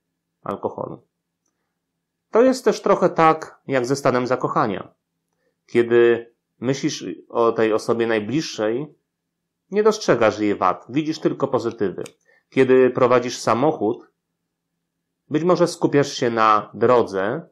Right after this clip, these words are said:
na celu, do którego jedziesz, i umyka ci gdzieś droga, którą idziesz. To są trzy elementy działania mechanizmu iluzji zaprzeczania.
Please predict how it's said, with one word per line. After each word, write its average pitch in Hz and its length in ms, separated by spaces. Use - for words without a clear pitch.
na 113 180
celu, 110 420
do 110 120
którego 123 360
jedziesz, 170 540
i 220 380
umyka 160 480
ci - 160
gdzieś 107 580
droga, 107 640
którą 104 400
idziesz. - 560
To 165 120
są 165 480
trzy 202 520
elementy 139 500
działania 120 480
mechanizmu 120 540
iluzji 110 280
zaprzeczania. 92 680